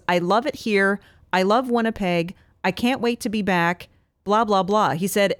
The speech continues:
"And then it seemed like after I'd said all of that, then they started recording." And that's, again, that's an unfortunate disservice that m-, some slash many media members do. They take the meaty part of a quote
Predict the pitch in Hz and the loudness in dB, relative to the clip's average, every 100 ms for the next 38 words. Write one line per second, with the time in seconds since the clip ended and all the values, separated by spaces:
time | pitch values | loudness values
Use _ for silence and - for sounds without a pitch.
0 | - 214 254 320 - 269 254 202 196 214 | 0 2 2 0 -2 0 2 2 2 0
1 | 226 226 202 - - 208 196 175 170 220 | 0 0 0 -4 -2 2 2 2 2 2
2 | 220 170 165 226 240 233 - 208 196 170 | 0 0 0 4 4 4 2 0 0 -2
3 | 170 - 196 175 - - _ _ _ _ | -4 0 0 0 -6 -16 _ _ _ _
4 | _ _ _ _ 220 214 240 254 226 285 | _ _ _ _ 0 2 2 0 -2 0
5 | 247 151 - _ - 190 208 240 233 214 | 0 -2 -6 _ -2 0 0 0 2 0
6 | - 262 277 - 285 - 165 202 - 208 | 2 0 0 -2 -2 -2 0 0 0 0
7 | 180 165 160 - 170 - 185 - _ _ | 2 0 0 -2 -2 0 -2 -4 _ _
8 | - - 240 254 269 285 _ _ _ _ | -12 -2 2 2 2 -2 _ _ _ _
9 | _ _ _ - 220 214 214 196 202 240 | _ _ _ 0 2 2 0 2 2 2
10 | 208 180 185 - 214 240 254 202 165 160 | 0 -2 -4 -2 0 2 2 2 0 0
11 | 165 156 220 240 175 151 - - _ 175 | -2 -2 -2 0 2 0 -4 -18 _ -4
12 | 165 214 - 220 208 - 175 170 175 226 | 0 0 0 0 0 0 0 2 2 4
13 | 285 233 - 175 156 - - 170 - - | 2 0 -2 0 0 -2 -4 -6 -4 0
14 | 190 147 110 | 0 0 -4